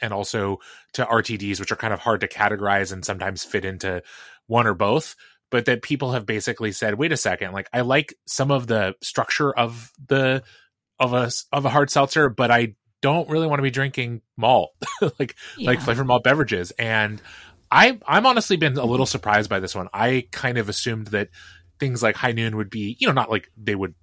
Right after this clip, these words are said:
Speaker 1: fail, but just that they would not be as popular as they've become. But it, it's, it's, it feels like we are, uh, we are moving towards a world where even if those things come with higher costs, and, and to be clear, the spirits-based ones do, they have to legally 'cause they're taxed differently.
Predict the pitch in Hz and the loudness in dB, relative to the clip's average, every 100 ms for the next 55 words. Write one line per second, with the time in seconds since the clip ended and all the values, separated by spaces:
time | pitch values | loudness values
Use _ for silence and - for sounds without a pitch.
0 | _ - 131 85 - _ - 127 143 - | _ 0 2 0 -4 _ -6 -2 -2 -2
1 | 139 131 123 117 113 113 104 - 107 104 | 0 2 2 2 2 2 -4 -4 -4 -2
2 | 110 104 95 98 92 92 - 107 160 - | 0 -2 -2 -6 -8 -10 -2 -2 -2 -10
3 | - - _ - 110 - _ _ 160 165 | -20 -20 _ 2 2 0 _ _ -6 -4
4 | 165 147 - - - 151 143 - - 135 | -2 -2 -2 -6 -6 -6 -4 -6 -4 -4
5 | - 151 156 147 131 - 120 117 113 110 | 0 0 2 2 0 -6 -6 0 4 6
6 | 107 104 98 _ _ _ _ _ _ _ | 6 4 -2 _ _ _ _ _ _ _
7 | - - - - - _ - - 165 160 | -10 -10 -10 -16 -20 _ -12 -4 2 4
8 | 139 135 156 160 156 - 127 123 117 107 | 4 2 2 2 -2 -4 -2 0 0 -2
9 | 107 113 120 107 107 147 156 170 143 - | -2 0 2 2 -2 -2 -2 0 0 -2
10 | 127 131 117 - 123 117 - 117 107 - | -2 -4 -8 -2 -2 -2 -4 -4 -4 0
11 | 117 - 107 110 110 104 107 - 117 123 | 0 0 -6 -8 -10 -10 -10 -2 0 0
12 | 135 - - _ 107 - 120 - 113 113 | -2 -8 -20 _ -4 0 0 0 -4 -2
13 | 101 87 101 120 110 - 98 - 107 95 | -4 -4 -2 0 0 -2 -4 -4 -6 -6
14 | 92 123 131 120 95 87 - 98 - 95 | -4 0 0 -2 -6 -6 -4 -6 -8 -12
15 | 95 - 123 139 | -8 -6 -6 -8